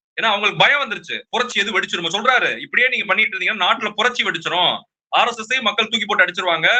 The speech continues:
உங்க அதிகாரத்தையும் தூக்கி போட்டு அடிச்சிருவாங்க, பார்த்து நடந்துக்கோங்க, மக்கள் புரட்சி பாதைக்கு மக்களை கொண்டு போகாதீங்கன்னு" சொல்லி மோகன் பகவத்தே பயப்படுறாரு, ஆர் எஸ் எஸ் தலைவர்.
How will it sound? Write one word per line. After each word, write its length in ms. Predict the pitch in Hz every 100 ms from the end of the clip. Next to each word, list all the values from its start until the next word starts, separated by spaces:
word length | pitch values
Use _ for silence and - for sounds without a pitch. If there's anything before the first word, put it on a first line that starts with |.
| 247 _ _ 151
உங்க 160 | 180 170
அதிகாரத்தையும் 500 | 160 247 262 262 247
தூக்கி 140 | 233 202
போட்டு 160 | 185
அடிச்சிருவாங்க, 420 | 170 175 160 156 233 -
பார்த்து 360 | 185 240 240
நடந்துக்கோங்க, 420 | 190 180 160 139 165 147 113
மக்கள் 340 | 156 226 226
புரட்சி 300 | 202 226 -
பாதைக்கு 320 | 196 180 180
மக்களை 260 | 180 170 190
கொண்டு 220 | 175 190
போகாதீங்கன்னு" 440 | 196 175 160 196 175
சொல்லி 140 | 220
மோகன் 320 | 165 247 262
பகவத்தே 280 | 254 247 262
பயப்படுறாரு, 460 | 233 240 220 170 123 _
ஆர் 200 | 160 214
எஸ் 100 | 214
எஸ் 140 | 185 175
தலைவர். 420 | 190 190 196